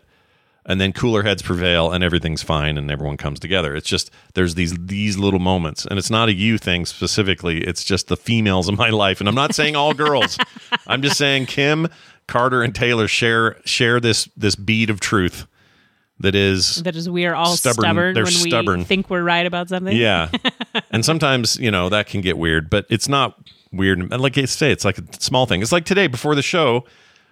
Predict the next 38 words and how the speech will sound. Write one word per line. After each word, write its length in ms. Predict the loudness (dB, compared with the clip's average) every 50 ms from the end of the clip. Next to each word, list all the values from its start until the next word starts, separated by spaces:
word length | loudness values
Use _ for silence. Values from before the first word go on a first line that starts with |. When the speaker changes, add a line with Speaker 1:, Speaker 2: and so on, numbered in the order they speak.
| _ _ _
Speaker 1:
Kim's 200 | -2 -2 0 0
like, 240 | 0 -2 -2 -6 -12 -6
"Hey, 180 | -2 -2 -2 -2
can 120 | 0 0
we 60 | 0 0
record 300 | -2 -2 -2 0 0 2
a 40 |
little 80 | 2 2
bit 120 | 0 0
early?" 220 | 0 2 0 2 0
And 40 | 0
I 40 |
said, 160 | -2 -2 -2 -2
"Yeah, 160 | 0 0 0
sure, 180 | 0 -2 0
no 100 | 0 0 0
problem. 440 | 0 0 0 2 2 0 0 -2 -4 -2
Um, 280 | 0 0 0 0 0 0
I'll 80 | 0
be 100 | 0 0
down 220 | 0 2 0 2 2
there." 200 | 2 2 2 0 0 -2
In 120 | -4 -2
my 140 | 0 0 0
head, 380 | -2 0 -2 0 0 0 0 -2 -2
I 160 | -2 -2 -2
said, 340 | -2 -2 0 0 0 2 2
"I'll 120 | 2 0 0
be 100 | 0 0
down 180 | 0 2 2
there 80 | 2 2
waiting 240 | 2 2 0 -2 -2
for 100 | -2 0
you." 280 | 0 0 -2 -4 -6 -12 _ _ _ _ _ _ _ _ _ _ _ _ _ _ _ _ _ _ _ -4
And 120 | -2 0
then 80 | 0 0
she 140 | 0 0 0
just 220 | 0 0 -2 -4